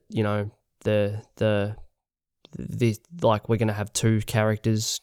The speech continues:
on this ship and that's, that's it." For me, I just think something sixty, I know the Toymaker is, it was back there in the sixties, but,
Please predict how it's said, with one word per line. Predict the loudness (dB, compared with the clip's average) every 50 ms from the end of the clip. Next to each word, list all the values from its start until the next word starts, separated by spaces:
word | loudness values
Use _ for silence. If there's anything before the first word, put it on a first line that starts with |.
| -4 -2
on | 0 2 4
this | 2 2 2
ship | 0 0 0 0 0
and | 0 -2 0
that's, | -2 -2 -2 -4 -4 -4
that's | -4 -4 -4 -2 -2 0
it." | 0 0 0 -2 -6 -14 -20 -20 _ _ _ _ _ _ _ _ _ _
For | _ 0 2 4
me, | 6 8 8 8 8 6 6 4 2 -2 -10 -18 -18 _ _ -8
I | -4 -2 0 0 2
just | 2 2 0 2 4
think | 4 4 4 4 0 -4 -10
something | -8 -4 -2 0 0 2 0 0 0 0 2 2 2 2 0
sixty, | -2 -2 -4 -4 -4 -2 -2 -2 -2 0
I | 2 2
know | 4 4 4 2
the | 2
Toymaker | 0 2 4 4 6 6 4 4 2 2 0 0 0
is, | 0 0 0 0 0 -2 -4 -4
it | -4 -6 -6 -4 -2
was | -2 -2 -2
back | -2 -2 -2 -2 -2 -2
there | 0 0
in | 2 0 0
the | -2
sixties, | -2 -4 -4 -6 -6 -6 -4 -4 -4 -4 -6 -8 -10 _
but, | 0 0 0 0